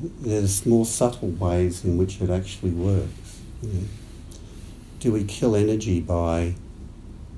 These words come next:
um, conversing too much? You know,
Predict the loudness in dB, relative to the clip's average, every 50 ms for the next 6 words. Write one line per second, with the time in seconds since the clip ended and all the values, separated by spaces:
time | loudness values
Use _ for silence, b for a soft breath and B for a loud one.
0 | -10 -6 -4 -2 -2 0 0 0 0 -2 -2 -4 -4 -8 -10 -14 -16 -16 -16 -16
1 | -16 -16 -16 -16 -16 -16 -16 -16 -16 -16 -16 -16 -16 -16 -16 -16 -16 -16 -16 -14
2 | -12 -4 2 4 4 6 6 6 4 4 2 0 0 0 0 -2 -2 -2 -2 -2
3 | -4 -6 -10 -14 -14 -16 -16 -16 -16 -16 -16 -16 -16 -16 -16 -16 -16 -16 -16 -16
4 | -16 -12 -8 -6 -4 -4 -4